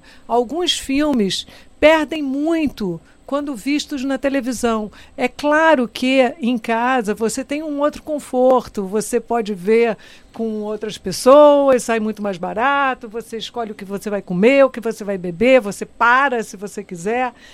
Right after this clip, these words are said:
Enfim, tudo isso é vantagem, são qualidades, mas dentro daquela sala escura, com aquela qualidade de som, com aquela qualidade de imagem, alguns filmes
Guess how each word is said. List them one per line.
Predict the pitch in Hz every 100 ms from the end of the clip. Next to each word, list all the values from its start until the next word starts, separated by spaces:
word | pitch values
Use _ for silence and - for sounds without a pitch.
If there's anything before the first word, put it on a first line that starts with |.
| - -
Enfim, | 311 254 226
tudo | - 349 285
isso | 277 - 285 -
é | 233
vantagem, | 226 240 226 214 233 233 202 190
são | - 214
qualidades, | 214 220 202 196 190 175
mas | 214 226 - - - - - _ _ _ _ _ _ -
dentro | 190 302 330 320 240
daquela | 233 233 247 226
sala | - - 214 214 208
escura, | 175 - - 214 214 190 180 160 - -
com | 269
aquela | 254 - 277 262
qualidade | - 247 220 165 208 233 214 202
de | 185
som, | 175 - 190 196 196 175
com | 240
aquela | 240 - 262 262
qualidade | 247 233 208 185 208 214 175
de | 175
imagem, | 185 180 202 202 175 170 165 - - - - _ _ _ _ _
alguns | - 247 240 359 -
filmes | 302 302 262 -